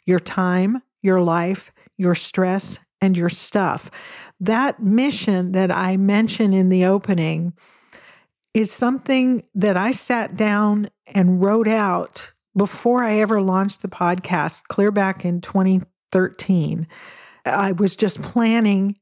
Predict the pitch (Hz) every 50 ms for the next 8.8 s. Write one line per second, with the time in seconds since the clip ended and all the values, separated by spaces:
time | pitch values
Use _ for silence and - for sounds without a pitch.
0 | _ - 190 180 170 - - 247 240 247 - - 233 202 185 180 175 185 175 170
1 | 170 - - 190 185 190 196 202 202 - _ - 196 180 - - - 185 170 170
2 | - - 180 175 170 - - 185 175 - - 180 175 165 175 - 226 226 208 180
3 | 170 170 - - 202 185 190 185 185 180 190 190 208 233 233 - 233 214 208 196
4 | 190 196 196 196 190 180 175 - - - - - _ _ _ - 196 190 202 208
5 | 208 226 247 240 240 - 240 233 233 - - - 233 233 226 196 165 - - 170
6 | - - 185 190 190 202 220 190 - - - 202 202 208 214 208 202 196 185 190
7 | 208 226 220 - - 254 254 254 254 226 190 160 160 185 185 175 - 190 185 185
8 | 175 175 175 170 - - 202 190 - - 190 185 180 - - -